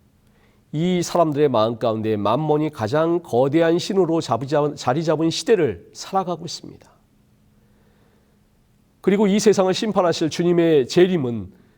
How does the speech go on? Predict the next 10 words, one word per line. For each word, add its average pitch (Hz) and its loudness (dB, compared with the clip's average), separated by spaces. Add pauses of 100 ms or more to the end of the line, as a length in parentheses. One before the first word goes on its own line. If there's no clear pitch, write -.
(200)
무척이나 175 -2 (100)
더딘 226 2
것처럼 151 -2
느껴집니다. 131 -8 (1600)
이 202 0
마지막 175 2
시대의 175 2
노아의 156 2
때와 151 2
같은, 107 -8